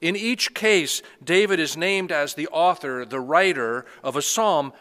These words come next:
written at a particular moment in response to a particular circumstance. Now,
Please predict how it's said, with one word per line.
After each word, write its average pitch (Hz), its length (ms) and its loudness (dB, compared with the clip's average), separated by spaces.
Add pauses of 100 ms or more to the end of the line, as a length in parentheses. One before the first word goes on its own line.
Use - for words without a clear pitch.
(100)
written 156 560 0
at 143 200 -4
a 147 60 -4
particular 170 640 -2
moment 131 520 -2
in 226 240 -4
response 156 640 -2 (240)
to 160 100 -2
a 151 60 0
particular 160 560 -4
circumstance. 107 1040 -8 (1120)
Now, 147 280 4